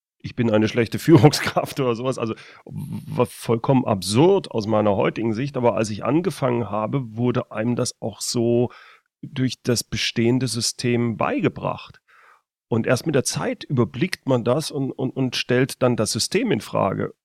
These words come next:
und nicht mehr unbedingt nur sich selbst. Da geht meine nächste Frage eigentlich hin, woran liegt es denn hauptsächlich, dass sich viele Führungskräfte in komple-, in komplexen Situationen schwer tut? Ist es das, dass die Ausbildung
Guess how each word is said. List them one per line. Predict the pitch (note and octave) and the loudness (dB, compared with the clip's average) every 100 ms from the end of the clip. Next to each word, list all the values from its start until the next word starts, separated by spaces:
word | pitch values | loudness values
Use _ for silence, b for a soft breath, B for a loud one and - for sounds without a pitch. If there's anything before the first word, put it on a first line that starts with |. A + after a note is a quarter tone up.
| _ - | _ -2
und | B2+ A#2+ | -2 0
nicht | B2+ - | -4 0
mehr | A#2 G#2+ | 0 2
unbedingt | A#2+ G#2 A2 - | 2 2 0 0
nur | A#2+ G2 | 0 0
sich | F2+ E2 | -2 -4
selbst. | D#2 D#2 - - - _ _ _ | -4 -4 -6 -12 -12 _ _ _
Da | A#2 A2 | -12 -8
geht | D3 D3 | -6 -4
meine | D3 C3 B2 | -2 0 0
nächste | C3 E3 - | -2 -4 -8
Frage | - - C3 C3+ C3+ | -12 -6 -2 -2 -4
eigentlich | B2+ C3+ B2+ | -4 -6 -4
hin, | D3+ C#3 C3 | -4 -4 -4
woran | A#2+ C#3 C3+ | -2 0 0
liegt | F#3+ - | -4 -8
es | C3+ | -10
denn | - G#2 - | -6 -6 -2
hauptsächlich, | A#2 - B2+ A2 - G#2 - | -4 -2 -4 -4 -4 -6 -4
dass | G#2+ G2+ - - | -4 -4 -6 -10
sich | A2 G#2+ G#2+ | -8 -4 -6
viele | - - A2+ A2 | -4 0 2 2
Führungskräfte | - A#2+ G#2+ G#2+ - A2+ G#2+ - A2 G2+ B B B B - | 2 2 4 2 0 2 2 2 2 2 B B B B 0
in | B2 - | 2 2
komple-, | - - A#2 A#2 _ | -2 0 -2 -2 _
in | A2+ A2 | -6 -2
komplexen | A#2+ G#2+ B2 - - G#2+ | -4 0 -2 0 -2 -2
Situationen | A#2+ - A2 - A#2+ G#2+ G#2+ | -4 -4 -4 0 0 0 0
schwer | - A2+ G#2+ G#2+ - | -2 0 2 2 -2
tut? | - A2+ - | -8 -8 -6
Ist | G2+ | -6
es | A2+ - | -4 -2
das, | A#2+ C3+ - | 0 0 0
dass | A#2+ - | -4 -4
die | - | -6
Ausbildung | - G2+ D3 - F#3+ G3 E3+ E3 | 0 2 2 2 0 2 4 4